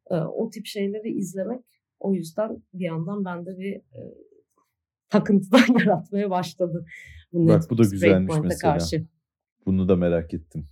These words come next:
Speaker 2: Demek ki hızlı bir tarayacağım ben bunu her türlü.
Speaker 1: Bir çar-, çarpı iki, çarpı dörtle izlenebilir.
Speaker 2: Evet. Ben de onu işte on beş saniye ileriyle yapıyorum.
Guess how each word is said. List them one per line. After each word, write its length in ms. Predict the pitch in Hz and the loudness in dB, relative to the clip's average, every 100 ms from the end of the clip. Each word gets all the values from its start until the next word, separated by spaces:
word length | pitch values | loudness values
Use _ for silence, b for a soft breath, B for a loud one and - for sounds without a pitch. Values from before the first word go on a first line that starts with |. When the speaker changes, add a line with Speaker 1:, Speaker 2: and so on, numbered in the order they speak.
| - | 0
Speaker 2:
Demek 280 | 107 117 | 2 0
ki 100 | - | 2
hızlı 260 | 113 107 117 | 0 2 -2
bir 80 | 104 | 0
tarayacağım 580 | 104 98 95 95 87 82 | 2 2 2 0 0 0
ben 200 | 76 73 | -4 -4
bunu 140 | 73 | -8
her 200 | 73 73 | -8 -10
türlü. 200 | - 69 69 285 | -10 -12 0 6
Speaker 1:
Bir 180 | 339 - | 6 6
çar-, 320 | - 247 233 | 0 0 0
çarpı 360 | 240 240 233 240 | -6 -8 -8 -10
iki, 200 | 202 - | -14 -8
çarpı 400 | 220 208 208 196 | -4 -4 -4 -6
dörtle 320 | 196 - 180 | -6 -4 -2
izlenebilir. 580 | 160 160 156 147 131 85 | -2 -2 -6 -6 -8 -4
Speaker 2:
Evet. 340 | 80 76 _ _ _ _ _ _ _ _ 104 | -4 -6 _ _ _ _ _ _ _ _ -2
Ben 200 | 90 90 | 2 2
de 80 | |
onu 120 | 87 90 | 0 -2
işte 280 | - - 85 | -6 -2 0
on 240 | 92 87 | 0 0
beş 140 | 87 | -2
saniye 340 | - 87 82 82 | -2 -2 -2 -4
ileriyle 380 | 76 78 76 69 | -6 -6 -6 -8
yapıyorum. 380 | 67 - 67 | -14 -12 -12